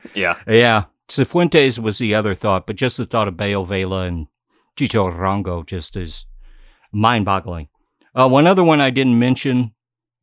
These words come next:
Speaker 2: and harped upon them a couple of months ago because they weren't creating any goals. It seemed to be a problem for them.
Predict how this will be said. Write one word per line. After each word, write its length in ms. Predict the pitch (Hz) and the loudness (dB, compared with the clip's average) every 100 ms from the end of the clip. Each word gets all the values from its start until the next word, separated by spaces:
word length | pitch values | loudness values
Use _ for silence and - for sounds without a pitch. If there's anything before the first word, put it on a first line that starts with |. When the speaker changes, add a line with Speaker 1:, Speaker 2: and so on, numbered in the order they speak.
| _ | _
Speaker 2:
and 320 | 117 113 113 | 0 2 2
harped 400 | 101 143 165 - | 0 0 0 0
upon 360 | 170 135 147 151 | -4 0 2 2
them 120 | 147 | 2
a 60 | 131 | 0
couple 260 | 139 131 | -2 -2
of 60 | 123 | 2
months 260 | 127 131 - | 2 0 -4
ago 220 | 123 117 | -4 -4
because 300 | 113 110 95 | -4 -6 -6
they 160 | 101 | -8
weren't 400 | 92 113 160 151 | -4 -2 0 -2
creating 460 | - 120 113 104 101 | -4 -4 -2 0 0
any 180 | 143 180 | 0 0
goals. 480 | 135 127 131 120 - | 0 0 0 -2 -6
It 80 | |
seemed 300 | 101 - 120 | -8 -2 -2
to 60 | 110 | -2
be 260 | 101 110 107 | -4 -2 -2
a 60 | |
problem 540 | - - 120 123 127 123 | -4 0 2 2 0 -2
for 220 | 131 117 | -2 -2
them. 320 | 113 113 110 | 0 -2 -4